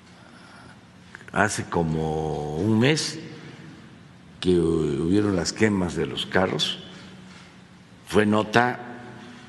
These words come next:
internacional. Hasta el New York Times, el Washington Post, el México en llamas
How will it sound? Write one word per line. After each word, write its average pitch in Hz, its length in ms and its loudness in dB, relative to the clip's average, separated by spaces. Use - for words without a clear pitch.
internacional. 95 800 4
Hasta 82 760 0
el 87 100 0
New 120 100 4
York 95 260 2
Times, 90 420 0
el 85 40 -4
Washington 80 640 -2
Post, 80 280 -2
el 82 280 -6
México 110 540 2
en 78 400 0
llamas 95 560 0